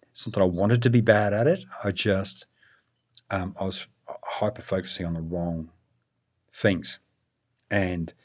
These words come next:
uh, and, and there was bitterness in there, and there was resentment and all sorts of things in there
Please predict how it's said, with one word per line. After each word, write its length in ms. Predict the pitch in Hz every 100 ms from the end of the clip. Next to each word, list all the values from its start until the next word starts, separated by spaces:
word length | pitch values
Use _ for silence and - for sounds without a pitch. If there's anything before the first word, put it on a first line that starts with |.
| _ _ _ -
uh, 480 | 90 85 82 80 - -
and, 100 | 95
and 140 | 101 95
there 60 |
was 100 | 85
bitterness 420 | - 98 92 85
in 80 | 87
there, 100 | 87
and 80 | 87
there 80 | 82
was 100 | 80
resentment 440 | 87 87 - 85
and 80 | 82
all 60 | 85
sorts 220 | 95 -
of 60 |
things 220 | - 82 85
in 60 |
there 120 | 76